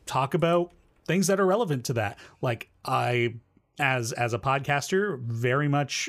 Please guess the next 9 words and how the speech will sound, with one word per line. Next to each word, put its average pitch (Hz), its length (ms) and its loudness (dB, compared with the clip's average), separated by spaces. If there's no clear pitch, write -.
appreciate 151 600 0
my 156 160 2
voice 131 420 0
and 135 400 0
like 151 280 0
to 175 120 2
know 160 340 4
how 175 280 0
to 165 580 0